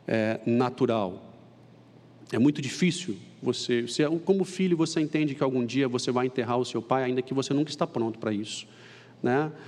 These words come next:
A minha avó faleceu aos noventa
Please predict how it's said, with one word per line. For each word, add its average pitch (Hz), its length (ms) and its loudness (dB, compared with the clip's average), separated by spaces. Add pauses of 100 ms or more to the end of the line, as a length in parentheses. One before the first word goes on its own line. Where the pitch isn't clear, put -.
(180)
A 110 360 -2
minha 123 260 4
avó 120 220 0
faleceu 117 480 -2
aos 110 120 0
noventa 113 540 0